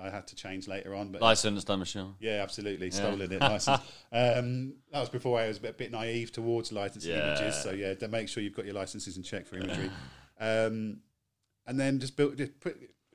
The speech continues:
Speaker 1: it's one of those drag and drop things in one two three. It was a website builder, really easy.
Speaker 2: Yeah.
Speaker 1: Insert image, insert text,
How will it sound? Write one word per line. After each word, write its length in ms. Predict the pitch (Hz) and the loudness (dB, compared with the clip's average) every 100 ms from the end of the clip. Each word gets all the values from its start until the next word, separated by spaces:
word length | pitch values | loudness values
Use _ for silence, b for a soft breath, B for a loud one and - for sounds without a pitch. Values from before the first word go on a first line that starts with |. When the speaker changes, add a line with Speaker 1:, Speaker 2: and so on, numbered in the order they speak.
| 131 | -16
Speaker 1:
it's 120 | 127 | -10
one 160 | 131 | -6
of 60 | 151 | -6
those 140 | 107 | -6
drag 200 | - 113 | -6 -6
and 120 | 110 101 | -6 -8
drop 280 | 123 - _ | -10 -10 _
things 260 | 117 110 | -10 -8
in 100 | 110 | -6
one 120 | 117 | -6
two 120 | 113 120 | -6 -6
three. 220 | 156 135 | -6 -6
It 40 | |
was 140 | 85 98 | -6 -8
a 60 | |
website 380 | 101 113 - - | -6 -6 -8 -8
builder, 180 | 90 87 | -8 -4
really 220 | 117 101 | -2 0
easy. 400 | 92 98 98 98 B | -2 -4 -4 -6 B
Speaker 2:
Yeah. 260 | - - 135 | -18 -8 -6
Speaker 1:
Insert 360 | 120 120 110 | -2 -2 -2
image, 400 | 110 104 101 - b b | -2 -6 -6 -8 b b
insert 460 | 127 120 - 98 - | -8 -6 -4 -6 -6
text, 440 | 107 98 - - | -8 -8 -8 -16